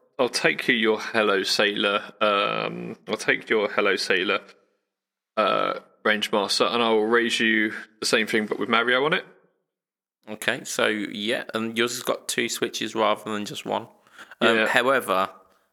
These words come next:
Speaker 2: however, does yours have novelty oversized clon,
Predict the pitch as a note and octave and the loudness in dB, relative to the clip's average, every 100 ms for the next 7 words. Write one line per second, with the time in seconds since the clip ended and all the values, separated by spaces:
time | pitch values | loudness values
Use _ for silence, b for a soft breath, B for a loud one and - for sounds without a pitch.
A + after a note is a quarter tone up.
0 | _ A#2 A2+ A2 G#2 G2 G2 - - - | _ -2 0 0 0 0 -2 -16 -20 -20
1 | _ _ _ _ _ - A#2+ A2+ C3 A#2+ | _ _ _ _ _ -8 -4 0 0 0
2 | - A2 A#2+ A#2 A2 G#2+ - A2 - G#2+ | -2 -2 0 0 -2 -4 -4 -4 0 0
3 | G#2 G#2 A2+ G#2 G#2 - - A2 G#2 G2 | 0 -2 0 -2 -2 -10 -2 0 0 -2